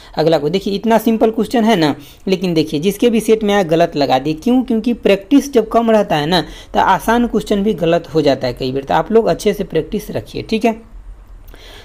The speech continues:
देखिए क्वेश्चन क्या कह रहा है कि सन उन्नीस सौ चौवालीस में भारत के बड़े उद्योगपतियों ने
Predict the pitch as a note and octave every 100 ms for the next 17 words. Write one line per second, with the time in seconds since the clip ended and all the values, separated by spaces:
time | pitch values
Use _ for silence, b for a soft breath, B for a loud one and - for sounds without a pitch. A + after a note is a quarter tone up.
0 | B F#3+ F#3+ D#3 C#3 E3+ - G#3+ G#3 F#3
1 | D3+ E3 A3 B B G3+ - A3+ A#3 G3+
2 | F#3 F3 F#3 E3+ F3+ F3+ G#3+ - E3 C3+
3 | F3+ G3 G#3+ - C#3+ - D#3 F#3+ A3+ G3+
4 | D#3+ F#3 F3+ D#3 E3 - G#3 F3+ D#3+